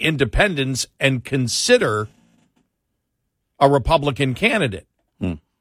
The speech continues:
Speaker 1: We know that. The polls are universal in showing that that is happening.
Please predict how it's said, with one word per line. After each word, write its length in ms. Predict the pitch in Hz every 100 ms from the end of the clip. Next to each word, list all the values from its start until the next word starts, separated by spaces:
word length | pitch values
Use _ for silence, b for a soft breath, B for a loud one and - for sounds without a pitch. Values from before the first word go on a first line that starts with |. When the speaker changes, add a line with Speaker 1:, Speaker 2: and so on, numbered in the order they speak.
| _
Speaker 1:
We 200 | 123 160
know 320 | 170 202 220
that. 240 | 151 98 - _ _ _ _ _ -
The 100 | 123
polls 580 | - 214 240 190 147 - -
are 120 | 151
universal 960 | 135 180 160 110 220 226 - 110 - _ _ _ _
in 180 | 135 127
showing 580 | - 156 131 117 110 92 _ _ _ -
that 340 | 120 113 - _ 123
that 240 | 127 117
is 160 | 107 123
happening. 560 | 110 95 101 92 -